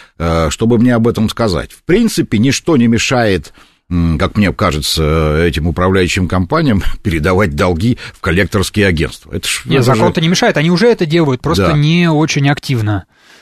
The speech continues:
Speaker 2: То есть, может быть, возможно ли на государственном уровне как-то, э, прописать историю о том, что есть долги по Ж К Х,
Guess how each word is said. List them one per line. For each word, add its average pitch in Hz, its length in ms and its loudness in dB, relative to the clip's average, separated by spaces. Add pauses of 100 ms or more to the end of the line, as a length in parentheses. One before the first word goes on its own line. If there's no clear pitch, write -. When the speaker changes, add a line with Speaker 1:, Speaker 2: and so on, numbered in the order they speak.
(160)
Speaker 2:
То 147 80 0
есть, 135 120 -2
может 147 220 2
быть, 139 240 -4 (840)
возможно 143 580 2
ли 165 160 2
на 143 140 2
государственном 135 720 0
уровне 131 320 2
как-то, 117 760 -2
э, - 60 -16
прописать 135 720 -2
историю 143 580 0
о 123 80 0
том, 151 200 -2
что 123 360 -2 (520)
есть 170 240 2
долги 185 260 2
по 190 120 -2
Ж 165 120 0
К 196 120 0
Х, 226 340 0